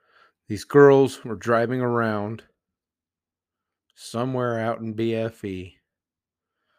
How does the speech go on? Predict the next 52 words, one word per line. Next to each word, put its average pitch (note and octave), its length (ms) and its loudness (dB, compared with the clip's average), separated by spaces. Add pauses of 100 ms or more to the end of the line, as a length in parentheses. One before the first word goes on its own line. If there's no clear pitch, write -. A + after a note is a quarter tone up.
(400)
just - 240 -12
looking G2+ 340 -8
for G#2 200 -6
a F#2+ 40 -10
friend's D#3 380 -6
house. - 460 -14 (1120)
And G#2 80 -12
they A2 80 -4
went B2 300 -4
down B2+ 540 -2
one A#2 160 -4
of A#2 120 -4
those, A2 400 -2
you G#2 140 -12
know, G2+ 300 -10 (580)
gravel A#2+ 320 -2
road A2 380 -2
types G2+ 420 -6
that G#2 180 -6
aren't, G2+ 240 -8 (100)
uh, - 140 -18
it's - 160 -20
not C3 240 0
really A#2 280 -2
a G#2 40 -2
road, G#2+ 380 -2
it's G2 160 -10
a G2 40 -8
long A2+ 340 -4
driveway, G2 540 -4
and F#2 80 -8
you F#2 80 -8
don't C3 220 -2
really A#2 280 -2
realize G#2+ 520 -2
it G#2 120 -4
until A2 200 -10
you G#2 80 -8
get A2 200 -8
to G2 80 -12
the F#2+ 140 -10
end A#2 200 -6
of G#2 100 -6
it A2+ 60 -4
and F#2+ 80 -8
you G2 60 -14
see G#2+ 180 -10
the - 100 -14
house G#2 380 -8
and F#2+ 60 -16
you - 20 -20
say, E2 140 -10